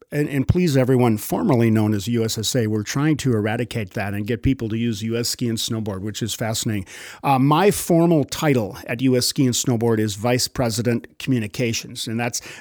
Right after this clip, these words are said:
essentially the role that I've had since nineteen eighty-eight. For two years prior to that, I was the Assistant National Nordic Director,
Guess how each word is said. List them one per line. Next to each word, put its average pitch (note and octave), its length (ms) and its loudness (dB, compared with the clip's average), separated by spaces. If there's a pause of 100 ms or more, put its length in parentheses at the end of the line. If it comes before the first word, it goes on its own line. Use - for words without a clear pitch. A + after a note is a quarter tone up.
(120)
essentially F#3+ 600 2
the C3 120 2
role C3 240 4
that B2+ 100 2
I've A2+ 160 0
had A#2 380 -2
since A#2+ 340 -2
nineteen B2 600 0
eighty-eight. B2 640 -2 (320)
For - 220 -2
two A3 280 0
years G3+ 280 4
prior E3 400 2
to C3+ 80 2
that, A#2+ 260 0
I B2+ 80 -4
was B2+ 220 0
the C#3 100 0
Assistant D3 540 -2
National B2+ 420 -2
Nordic A#2 380 0
Director, D3 460 0